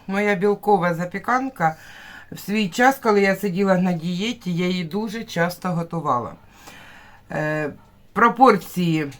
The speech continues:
напишу на початку відео, ви могли їх бачити. І ось зараз вам їх продублюю.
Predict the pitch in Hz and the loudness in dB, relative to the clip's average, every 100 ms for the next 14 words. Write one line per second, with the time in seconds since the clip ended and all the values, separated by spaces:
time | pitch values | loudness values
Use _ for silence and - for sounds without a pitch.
0 | - _ - - - _ - - 170 185 | -20 _ -20 -20 -20 _ -20 -8 -2 0
1 | 185 220 - 254 277 294 - _ - - | 2 0 0 0 0 -4 -16 _ -20 -20
2 | - - 208 214 214 220 208 - 208 196 | -10 0 0 0 0 0 0 -2 -2 0
3 | 202 165 220 233 240 240 233 247 240 202 | 0 4 4 4 0 0 0 -2 -2 -4
4 | 190 233 233 226 214 214 208 196 - - | 0 0 -2 -8 -8 -6 -6 -8 -20 -20
5 | - - - - - - 208 254 254 240 | -20 -20 -20 -20 -20 -10 0 4 6 4
6 | - - - 170 165 208 240 233 175 190 | 2 -8 -12 -6 8 8 8 4 4 6
7 | 196 202 180 190 - - 185 196 180 170 | 6 6 0 -2 -6 -6 -2 0 0 -2
8 | 165 139 123 | -2 -4 -6